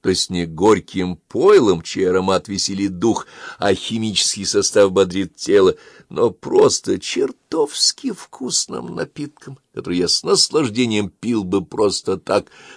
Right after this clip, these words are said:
для удовольствия, а не ради приятных и полезных побочных эффектов.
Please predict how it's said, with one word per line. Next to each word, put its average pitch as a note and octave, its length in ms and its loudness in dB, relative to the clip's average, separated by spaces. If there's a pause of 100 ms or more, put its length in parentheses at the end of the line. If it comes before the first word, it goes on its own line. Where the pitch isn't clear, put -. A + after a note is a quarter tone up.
для F#2+ 200 2
удовольствия, G2 760 4 (160)
а E2+ 140 -2
не G2 100 0
ради F#2+ 220 6
приятных F#2+ 640 -2
и F#2 40 -14
полезных F2+ 480 -2
побочных F#2 560 -4
эффектов. - 540 -14